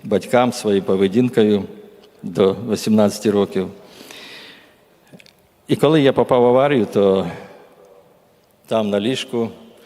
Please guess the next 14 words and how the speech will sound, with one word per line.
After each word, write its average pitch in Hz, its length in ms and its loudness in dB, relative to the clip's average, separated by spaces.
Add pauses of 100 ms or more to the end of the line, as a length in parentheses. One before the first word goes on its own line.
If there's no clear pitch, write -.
(300)
в 107 80 -8
лікарні 107 480 -2
я 98 120 0
задумався 98 720 -2 (240)
о 104 60 -8
своєму 101 420 -2
житті, 104 500 -6 (880)
о 104 80 -10
Господа. 110 640 -2 (1080)
Я 110 160 -2
просив 151 380 0
у 147 40 0
Бога, 139 220 2
щоб 120 200 -4